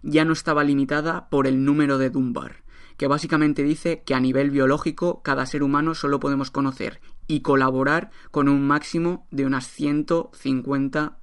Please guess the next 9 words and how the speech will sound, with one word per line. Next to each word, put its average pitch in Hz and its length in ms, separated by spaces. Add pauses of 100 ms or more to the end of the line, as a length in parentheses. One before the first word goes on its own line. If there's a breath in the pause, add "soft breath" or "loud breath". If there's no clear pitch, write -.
personas. - 680 (1160 loud breath)
Ahora 180 520
podíamos 147 400
cooperar 143 440
junto 139 440
a 131 40
miles 156 300
de 165 120
desconocidos 151 760